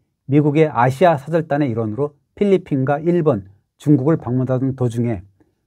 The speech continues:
고종의 초청을 받고 몇몇 일행과 함께 서울을 방문하게 되는 겁니다. 고종은 스물한 살의 앨리스를 미국 공주로 여겨서 국빈 대접을 합니다.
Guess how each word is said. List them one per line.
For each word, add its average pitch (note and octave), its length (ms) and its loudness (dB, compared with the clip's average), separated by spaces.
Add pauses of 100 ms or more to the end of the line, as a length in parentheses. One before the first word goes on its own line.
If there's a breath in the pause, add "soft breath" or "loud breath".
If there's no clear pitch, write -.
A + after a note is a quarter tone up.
고종의 D3+ 360 4
초청을 D#3+ 400 -2
받고 D3 460 -2 (200)
몇몇 E3 520 4
일행과 C#3 360 2
함께 G#2+ 460 -6
서울을 C3+ 360 -4
방문하게 A2 420 -6
되는 G2 200 -4
겁니다. E2+ 300 -10 (800)
고종은 F#3 400 4
스물한 G#3 480 0
살의 E3+ 320 0
앨리스를 D#3 520 0
미국 D#3+ 320 0
공주로 D3 380 2
여겨서 G#2+ 560 -6 (240)
국빈 D#3+ 380 0
대접을 B2+ 360 0
합니다. F#2+ 360 -8